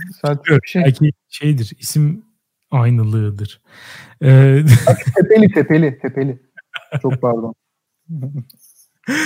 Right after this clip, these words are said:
Speaker 2: O da bir coğrafi oluşum sonuçta. Çok da şey değil. <laughs> Uzak değil.
Speaker 1: Dere, tepe karıştırmayın bunları.
Speaker 2: Evet. <laughs> Ya bu arada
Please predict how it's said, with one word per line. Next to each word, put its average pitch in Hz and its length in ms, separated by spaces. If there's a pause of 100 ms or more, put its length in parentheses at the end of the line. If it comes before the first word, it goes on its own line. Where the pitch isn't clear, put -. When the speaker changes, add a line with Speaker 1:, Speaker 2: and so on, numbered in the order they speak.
(640)
Speaker 2:
O 131 140
da 139 160
bir 135 300 (240)
coğrafi 120 600
oluşum 117 380
sonuçta. 110 440
Çok - 300
da 123 60
şey 120 140
değil. 110 300 (120)
<laughs> - 140
Uzak 156 260 (280)
değil. 151 120 (720)
Speaker 1:
Dere, 151 420
tepe 160 300
karıştırmayın 147 760
bunları. 123 420
Speaker 2:
Evet. 135 180
<laughs> - 140 (2250)
Ya 135 120 (120)
bu 123 120
arada 165 200